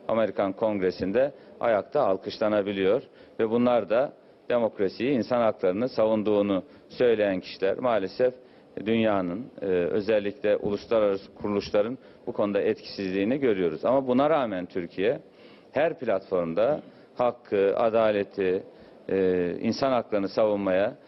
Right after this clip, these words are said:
Filistinli kardeşlerimizin, dünyadaki mazlumların hakkını Sayın Cumhurbaşkanımızın liderliğinde savunmaya güçlü bir şekilde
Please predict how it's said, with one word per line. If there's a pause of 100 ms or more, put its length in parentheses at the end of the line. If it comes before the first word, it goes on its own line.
(180)
Filistinli
kardeşlerimizin,
dünyadaki
mazlumların
hakkını (260)
Sayın
Cumhurbaşkanımızın
liderliğinde
savunmaya
güçlü
bir
şekilde